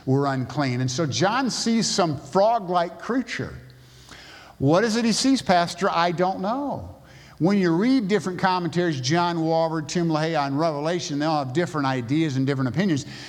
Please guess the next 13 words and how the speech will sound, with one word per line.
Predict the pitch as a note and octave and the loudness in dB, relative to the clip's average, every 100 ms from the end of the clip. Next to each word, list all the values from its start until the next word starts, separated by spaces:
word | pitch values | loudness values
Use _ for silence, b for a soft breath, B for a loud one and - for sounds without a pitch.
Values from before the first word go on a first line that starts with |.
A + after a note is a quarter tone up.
| B B | B B
John | A2+ C#3+ G#3+ G#3+ G3 F#3+ | 0 2 4 2 0 -2
saw | F3+ G3+ G#3+ G#3+ G#3 G#3 - - | -2 2 4 4 0 -2 -10 -8
things | - D#3+ D#3+ F3+ E3+ | -2 0 0 -2 -2
and | E3+ | 0
he | D#3 D3+ - - | 0 -2 -8 -10
tried | - F#3 F#3+ G#3 G#3 | -4 0 2 2 -2
to | E3+ | -4
describe | D#3 C3+ - F#3 G3 F#3 | -4 -6 -2 0 0 0
them | |
as | D#3+ C3 | -4 -2
best | F3 F3+ - | 0 -2 -4
he | E3 | -6
could. | C#3 A3 B3 G3 | -4 -6 -8 -8